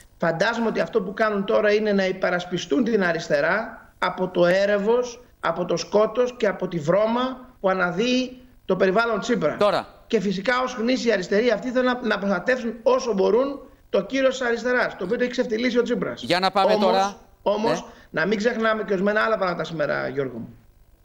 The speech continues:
Speaker 1: Δύο, σαν σήμερα είναι η επέτειος του δημοψηφίσματος του δύο χιλιάδες δεκαπέντε.
Speaker 2: Ναι, το, μου, μου το
Speaker 1: Δεν
Speaker 2: υπενθύμισε
Speaker 1: πρέπει να
Speaker 2: ο
Speaker 1: ξεχάσουμε
Speaker 2: Ξύλιας το
Speaker 1: αυτή την
Speaker 2: πρωί.
Speaker 1: ημερομηνία.
Speaker 2: Ναι.
Speaker 1: Δεν πρέπει να ξεχάσουμε αυτή την ημερομηνία.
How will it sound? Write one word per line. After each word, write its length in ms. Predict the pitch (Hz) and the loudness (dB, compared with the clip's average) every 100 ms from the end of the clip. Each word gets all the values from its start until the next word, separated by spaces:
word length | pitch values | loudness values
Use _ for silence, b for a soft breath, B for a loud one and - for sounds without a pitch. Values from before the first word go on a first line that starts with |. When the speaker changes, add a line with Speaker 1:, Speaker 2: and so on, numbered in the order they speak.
| _ _ | _ _
Speaker 1:
Δύο, 400 | 147 190 247 139 123 - - _ _ _ _ - | -2 2 2 0 -4 -16 -20 _ _ _ _ -14
σαν 320 | - 226 226 | -4 -2 -2
σήμερα 320 | 226 247 240 | -2 -2 0
είναι 120 | 233 | 2
η 20 | |
επέτειος 560 | 214 - 220 226 247 247 | 0 2 -2 0 -4 -2
του 140 | 226 | -2
δημοψηφίσματος 880 | 196 196 175 185 180 226 226 233 226 | 0 2 0 -4 -2 0 0 0 -2
του 100 | 196 | -2
δύο 100 | 196 220 | -2 2
χιλιάδες 320 | 220 233 196 | 2 2 2
δεκαπέντε. 600 | 208 190 220 185 139 - | 0 0 0 -2 -4 -4
Speaker 2:
Ναι, 240 | 156 175 160 | 0 2 2
το, 440 | 160 156 156 143 | 2 2 0 -2
μου, 100 | 143 165 | -2 0
μου 120 | 160 | 2
το 100 | 175 | 4
Speaker 1:
Δεν 100 | 165 | 4
Speaker 2:
υπενθύμισε 380 | 226 180 208 185 | 2 2 0 0
Speaker 1:
πρέπει 180 | - - | 0 0
να 40 | |
Speaker 2:
ο 40 | |
Speaker 1:
ξεχάσουμε 320 | 190 254 208 214 | 0 -4 0 2
Speaker 2:
Ξύλιας 200 | 170 170 | 2 0
το 60 | |
Speaker 1:
αυτή 120 | 160 | 0
την 100 | 175 | 2
Speaker 2:
πρωί. 80 | 196 | 0
Speaker 1:
ημερομηνία. 720 | 196 185 180 180 185 190 208 - | 0 -2 -2 -2 -2 -2 -6 -4
Speaker 2:
Ναι. 100 | 156 | 0
Speaker 1:
Δεν 80 | 180 | 2
πρέπει 120 | 139 | 0
να 40 | |
ξεχάσουμε 420 | 262 247 - 220 196 | -2 -4 -2 -2 -2
αυτή 100 | 170 | -4
την 40 | 185 | -2
ημερομηνία. 640 | 175 170 165 165 160 190 | -2 -2 -2 -2 -2 -4